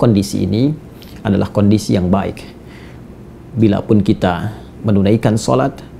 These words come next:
ataupun langsung dengan berdoa, tapi poinnya kita memanfaatkan waktu terbaik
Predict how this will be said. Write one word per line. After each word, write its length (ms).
ataupun 640
langsung 400
dengan 240
berdoa, 480
tapi 160
poinnya 640
kita 240
memanfaatkan 800
waktu 320
terbaik 640